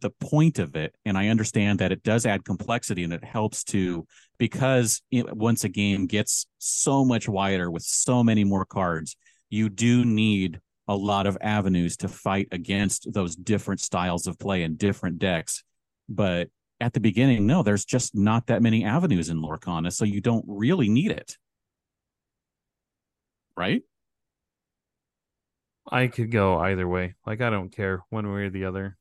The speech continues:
Speaker 1: <laughs> I don't know. I just, uh, ever since I heard about it, I'm like,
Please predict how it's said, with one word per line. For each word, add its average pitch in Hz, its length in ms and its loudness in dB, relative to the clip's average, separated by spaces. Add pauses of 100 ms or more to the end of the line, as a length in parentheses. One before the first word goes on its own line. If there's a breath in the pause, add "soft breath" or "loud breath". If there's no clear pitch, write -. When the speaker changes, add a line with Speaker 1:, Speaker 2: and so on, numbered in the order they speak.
(160)
Speaker 1:
<laughs> - 240 -20
I - 1080 -4
don't 87 120 -4
know. 76 160 -6 (100)
I 135 100 -2
just, 156 200 -4
uh, 165 120 2
ever 160 220 2
since 151 180 0
I 123 100 4
heard 113 220 2
about 90 300 0
it, 90 120 -4
I'm 95 140 -4
like, 90 220 -4